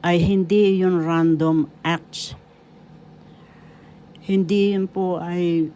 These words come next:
basta-basta lang. Ang pumili po doon ay poong may kapal. Na sasabihin po ninyo, "Ay, yun ang nanalong cells,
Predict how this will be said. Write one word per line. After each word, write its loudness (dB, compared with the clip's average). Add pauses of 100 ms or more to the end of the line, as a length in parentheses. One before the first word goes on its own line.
(460)
basta-basta -4
lang. -4 (1600)
Ang 2
pumili 0
po -2
doon -2 (560)
ay -2
poong -2
may -4
kapal. -10 (1400)
Na 0
sasabihin -2
po -2
ninyo, 2
"Ay, -4
yun 0
ang -2
nanalong 0
cells, -6